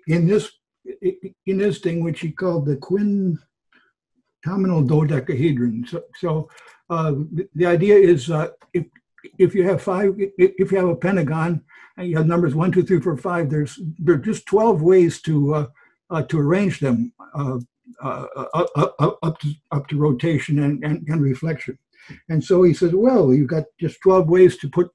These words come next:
to put these numbers on. Uh, maybe we can, you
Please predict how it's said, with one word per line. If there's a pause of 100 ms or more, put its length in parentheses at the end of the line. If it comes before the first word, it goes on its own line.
(100)
to
put
these
numbers
on. (380)
Uh, (720)
maybe
we
can,
you